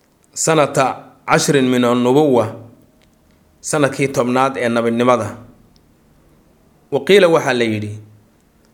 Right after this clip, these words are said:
qabla alhijrati, hijrada ka hor, intuusan nabigu u hijroonin Madiina, ka hor bisa-, bisittati cashra shahran,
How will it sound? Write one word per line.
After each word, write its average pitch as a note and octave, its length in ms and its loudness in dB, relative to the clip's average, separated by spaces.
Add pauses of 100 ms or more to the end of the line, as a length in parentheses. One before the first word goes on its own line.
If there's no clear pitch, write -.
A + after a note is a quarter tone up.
(120)
qabla E3 260 2
alhijrati, C#3 760 0 (680)
hijrada D3 360 0
ka - 160 -4
hor, A#2 160 0
intuusan D3 340 -4
nabigu C#3+ 260 0
u D#3+ 60 0
hijroonin C3+ 520 0
Madiina, A2+ 360 -2 (920)
ka E3+ 120 -2
hor D3+ 140 2
bisa-, B2+ 400 -2 (180)
bisittati C#3 800 -2 (840)
cashra C#3 680 0
shahran, B2+ 500 0